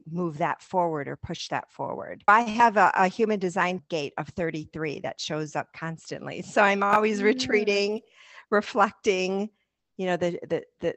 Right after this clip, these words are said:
Speaker 1: the gate of thirty-three, which people may or may not know, is always about, like, retreat and privacy and really
Speaker 2: Yeah.
Speaker 1: thinking about past experiences. And I think that's kind of how I've lived my life, is just, you know, going through these,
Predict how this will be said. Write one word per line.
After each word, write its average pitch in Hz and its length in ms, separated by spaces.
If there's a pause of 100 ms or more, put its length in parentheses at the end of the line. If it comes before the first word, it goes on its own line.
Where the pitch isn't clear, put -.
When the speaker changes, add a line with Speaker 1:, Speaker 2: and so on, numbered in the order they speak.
(120)
Speaker 1:
the 170 100
gate 165 320
of 160 120
thirty-three, 160 680
which - 560
people 165 240
may 151 240
or 147 60
may 151 160
not 147 260
know, 147 240
is 143 180
always 147 440
about, 147 420
like, 151 300
retreat 190 560
and 165 120
privacy 180 840
and 151 220 (380)
really 180 180
Speaker 2:
Yeah. 180 40
Speaker 1:
thinking 180 340
about 165 300
past 165 340
experiences. 165 1080
And 156 100
I 156 80
think 190 220
that's 170 220
kind 175 220
of 165 40
how 165 200
I've 147 180
lived 156 240
my 143 140
life, 147 340 (100)
is 147 220
just, - 380 (500)
you 170 80
know, 156 140
going 170 340
through 175 160
these, 160 440